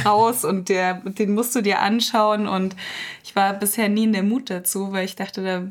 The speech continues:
muss man sich auch ein bisschen Zeit für nehmen und, äh, mit einem gewissen, äh, mit einem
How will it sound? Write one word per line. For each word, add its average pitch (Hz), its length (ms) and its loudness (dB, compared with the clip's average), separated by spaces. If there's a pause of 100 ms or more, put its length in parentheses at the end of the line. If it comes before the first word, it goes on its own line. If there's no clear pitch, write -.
muss 202 280 -6
man 196 100 0
sich 196 160 -6
auch 185 140 -4
ein 202 40 0
bisschen 185 280 -4
Zeit 196 260 -2
für 196 140 -6
nehmen 190 300 -4
und, 180 500 -6
äh, 180 260 -4
mit 185 260 -4
einem 180 220 -2
gewissen, 180 1300 -4
äh, 180 340 -4 (260)
mit 190 240 -4
einem 185 460 -2